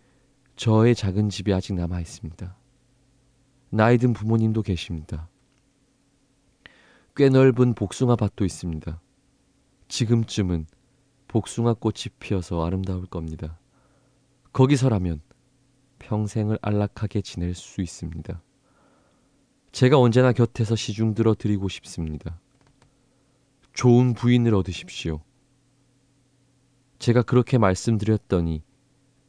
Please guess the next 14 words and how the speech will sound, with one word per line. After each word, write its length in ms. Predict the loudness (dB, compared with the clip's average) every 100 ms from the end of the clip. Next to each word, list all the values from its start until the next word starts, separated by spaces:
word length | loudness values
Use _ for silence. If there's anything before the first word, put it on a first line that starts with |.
| -12
그분은 380 | -8 0 2 0
희미하게 640 | -2 -2 2 2 2 0
웃으시고 640 | -2 -4 -12 -16 _ -10 -10 _ _ _ _ _ _ _ _ _ _ _ _ _ _ _ _ _
"베드로와 640 | -2 0 2 4 4 2 0 _ -12
시몬은 540 | -8 -4 -2 -2 -2 -4
없지. 560 | -10 -12 -16 -6 -6 -6 _ _ _ _ _ _ _ _ _ -4
아름다운 580 | 0 0 2 2 0
복숭아 440 | -2 -8 -6 -4 -4
밭도 340 | -6 -8 -8
없어. 440 | -8 -10 -10 -8 -10 _ _ _ _ _ _ _ _ _ _ _ _ _ _ _
야고보와 580 | -4 -2 -2 0 2 2
요한도 380 | 2 0 -2 -6
가난한 360 | -8 -8 -6 -6
어부라네. 600 | -8 -8 -8 -8 -10